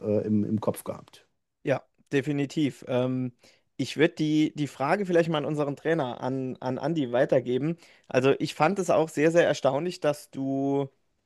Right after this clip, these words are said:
Speaker 2: in einem Derby zu Hause dich offensichtlich ganz bewusst dazu entscheidest, dem Gegner den Ball zu lassen und ihn damit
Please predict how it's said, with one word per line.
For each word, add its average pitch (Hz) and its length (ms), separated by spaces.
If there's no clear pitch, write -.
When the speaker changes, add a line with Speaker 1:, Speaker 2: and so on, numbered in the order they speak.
Speaker 2:
in 135 180
einem 127 220
Derby 175 560
zu 123 400
Hause 180 720
dich - 360
offensichtlich 180 720
ganz 147 260
bewusst 139 520
dazu 127 320
entscheidest, 139 800
dem 139 480
Gegner 175 320
den 156 180
Ball 139 220
zu 147 160
lassen 127 600
und 151 380
ihn 135 180
damit 151 640